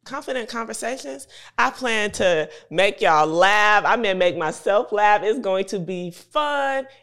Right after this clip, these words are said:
energetic. We're definitely always going to go back to the root, which is Jesus, 'cause that's where we get our confidence from. That's where it lies. That's the root.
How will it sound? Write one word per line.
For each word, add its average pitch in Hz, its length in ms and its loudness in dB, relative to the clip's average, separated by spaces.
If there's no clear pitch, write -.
energetic. 202 1040 -2
We're 196 160 -2
definitely 262 540 -2
always 240 480 0
going 214 300 -6
to 180 320 -4
go 185 180 -2
back 208 260 0
to 208 100 -4
the 175 120 0
root, 202 400 -6
which 160 220 -6
is 151 160 -6
Jesus, 233 640 -4
'cause 160 220 -4
that's 214 240 -4
where 226 160 -2
we 226 100 -4
get 208 160 -4
our 208 140 0
confidence 214 520 -8
from. 196 280 -2
That's 175 240 -4
where 160 160 -4
it 151 100 -6
lies. 180 400 0
That's 160 220 -6
the 147 120 -8
root. 190 560 -8